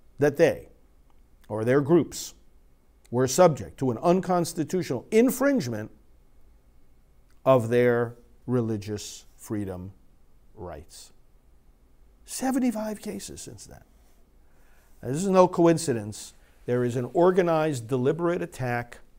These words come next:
by the left, again, coalesced in the Democrat Party,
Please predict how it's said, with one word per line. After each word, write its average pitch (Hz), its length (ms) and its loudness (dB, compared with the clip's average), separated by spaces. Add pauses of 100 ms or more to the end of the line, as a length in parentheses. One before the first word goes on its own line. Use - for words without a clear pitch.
(240)
by 117 220 -2
the 190 140 4
left, 156 520 2 (1000)
again, 123 380 2
coalesced 147 640 2
in 147 100 -4
the 135 80 -2
Democrat 139 500 -2
Party, 117 480 0